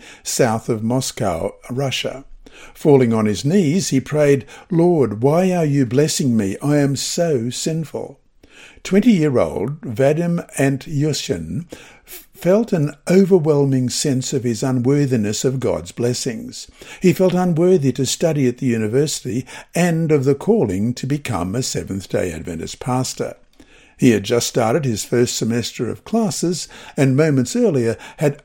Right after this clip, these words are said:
unexpectedly received a gift of U S one hundred dollars. It was a significant sum for him. "Lord, I'm unworthy of this money," Vadim prayed.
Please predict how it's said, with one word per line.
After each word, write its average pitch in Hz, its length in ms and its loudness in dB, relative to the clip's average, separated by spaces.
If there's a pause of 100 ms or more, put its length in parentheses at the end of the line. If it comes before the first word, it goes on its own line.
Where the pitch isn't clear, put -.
(140)
unexpectedly 113 1000 0
received 135 560 -2
a 170 60 -2
gift 104 420 -6
of 107 200 -2
U 135 260 0
S 107 300 -4
one 123 380 -2
hundred 98 640 -6
dollars. - 680 -8 (520)
It 127 120 2
was 135 200 2
a 139 80 0
significant 147 640 0
sum 143 320 -2
for 131 160 -2
him. 104 380 -6 (440)
"Lord, 156 460 4 (220)
I'm 147 180 6
unworthy 143 600 2
of 113 100 -4
this 123 220 -2
money," 127 500 -4 (420)
Vadim 98 460 -2
prayed. 107 540 -6